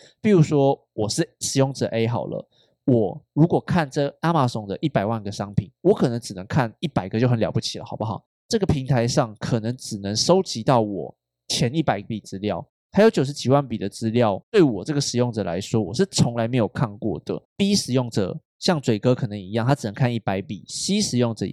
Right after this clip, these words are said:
一样，D 使用者一样，而且我们各看的一百笔可能还不是同一种商品。那这个时候，在大数据的眼中，在做这种资料分析的时候，可能就会出现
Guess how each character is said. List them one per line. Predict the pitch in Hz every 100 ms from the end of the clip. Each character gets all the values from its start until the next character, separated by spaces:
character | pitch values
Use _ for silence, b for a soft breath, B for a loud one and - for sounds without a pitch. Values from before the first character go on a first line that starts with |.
| -
一 | 107
样， | 117 101 -
D | 143
使 | 160 -
用 | 110 113
者 | 82
一 | 90
样， | 95 143 B B B -
而 |
且 | 247 247
我 | 147
们 | 135
各 | 165 170
看 | 180 139
的 |
一 | 151
百 | 139 120
笔 | 120 107
可 | 98 - 107 92
能 | 98
还 | - 101
不 | 123
是 | 175
同 | - - 95
一 | 107
种 | 104 -
商 | - 92 -
品。 | - - _ _ b b b
那 | 226 226
这 | 220
个 | 147
时 | - 120
候， | 139 110 -
在 | 208
大 | 196 180
数 | 165 156
据 | 151
的 | 131
眼 | 110 87 -
中， | - 104 107 b b b -
在 | 220
做 | 202 185
这 | 170
种 | 120
资 | - 151
料 | 143
分 | 127 117
析 | 117 120
的 | 104
时 | 101 -
候， | 107 120
可 | 104 -
能 | 95
就 | 107
会 | 117
出 | - 117
现 | - 110